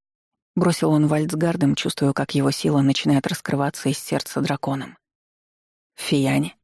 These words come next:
Граница Фияна с Лархарой. Успев это сказать, он совершил примерно то же самое, что и Аврора.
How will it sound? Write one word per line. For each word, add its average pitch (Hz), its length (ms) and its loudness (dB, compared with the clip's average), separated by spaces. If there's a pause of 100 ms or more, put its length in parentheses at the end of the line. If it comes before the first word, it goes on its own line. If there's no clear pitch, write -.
(640)
Граница 147 540 2
Фияна 139 400 2
с - 100 -4
Лархарой. 139 600 -4 (1200)
Успев 214 340 0
это 190 160 0
сказать, 175 400 0
он 151 100 2
совершил 160 460 0
примерно 190 440 4
то 170 120 2
же 165 80 2
самое, 165 340 0
что - 200 -2
и 139 40 4
Аврора. 131 460 -2